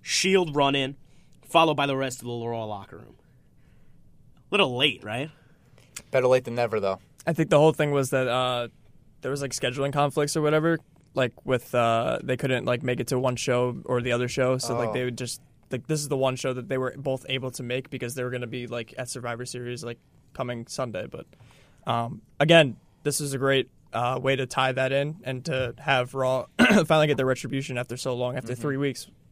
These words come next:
Speaker 3: right? It, it, the whole
Speaker 1: Something
Speaker 3: thing
Speaker 1: like
Speaker 3: took
Speaker 1: that,
Speaker 3: three
Speaker 1: yeah.
Speaker 3: weeks.
Speaker 2: Needed it.
Speaker 1: I think my, my favorite part of this whole thing, I called it, I was sitting there watching, and the Raw guys come out, and everybody's fighting, and then I was like,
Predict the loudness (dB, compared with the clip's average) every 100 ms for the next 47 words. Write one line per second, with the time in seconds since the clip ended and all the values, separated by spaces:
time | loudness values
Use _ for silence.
0 | -8 -2 -2 0 -2 -4 -4 -2 2 2
1 | 2 0 -2 -2 -2 -2 0 0 -2 -6
2 | -8 -8 -8 -10 -6 0 0 0 -4 -4
3 | -6 -8 -4 -2 -2 -2 -4 -4 -6 -4
4 | -6 -6 -8 -8 -8 -12 -10 -4 -2 -2
5 | -4 -8 -8 -8 -6 -4 -2 -4 -6 -12
6 | -14 _ -20 _ _ 0 4 6 4 0
7 | -6 -14 -16 -14 -6 -2 -2 -2 -4 -4
8 | -6 -4 -2 -4 -6 -6 -4 -2 -4 0
9 | 2 2 0 -6 -8 -12 _ -8 -8 -6
10 | -8 -8 -10 -12 -14 -16